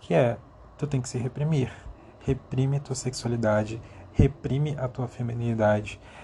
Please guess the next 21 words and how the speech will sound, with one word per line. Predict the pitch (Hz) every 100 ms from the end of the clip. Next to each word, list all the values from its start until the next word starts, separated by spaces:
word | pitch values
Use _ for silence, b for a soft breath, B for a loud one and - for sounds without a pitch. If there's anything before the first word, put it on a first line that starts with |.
| B
É | 131
uma | 185 196
coisa | 180 190
que | 180 156
eu | 143 139
acho | 143 - -
que, |
assim, | 156 131
pra | 135
quem | 127 143
é |
psicanalista, | 143 - 151 120 110 127 - 117
né, | 110 120
eu | 117
não, | 120 120 113
não | 117
gosto | 113 113 -
da | 113
abordagem | 107 104 107 104
da | 104
psicanálise, | - - 104 104 120 110 110